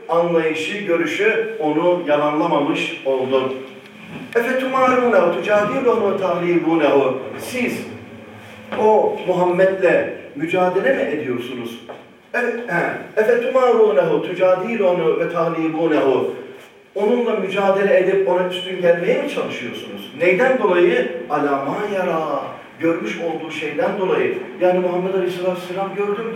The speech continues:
diyor. Gerçek surette gördüm diyor. Görmüş olmasına rağmen, görmüş olmasına rağmen o gördüğünden dolayı siz onunla mücadele edip de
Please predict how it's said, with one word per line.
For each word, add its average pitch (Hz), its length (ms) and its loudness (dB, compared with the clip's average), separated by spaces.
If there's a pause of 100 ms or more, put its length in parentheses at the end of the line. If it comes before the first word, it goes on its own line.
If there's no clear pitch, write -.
diyor. 175 120 0 (360)
Gerçek 180 300 2
surette 196 460 -2
gördüm 190 460 -2
diyor. 156 240 0 (360)
Görmüş 190 400 4
olmasına 196 540 2
rağmen, 185 480 4 (320)
görmüş 165 280 -2 (200)
olmasına 165 360 -6
rağmen 160 440 0 (360)
o 220 140 -4
gördüğünden 202 640 0
dolayı 190 220 4
siz 180 140 -6 (120)
onunla 180 320 2
mücadele 175 640 2
edip 175 320 2
de 131 260 4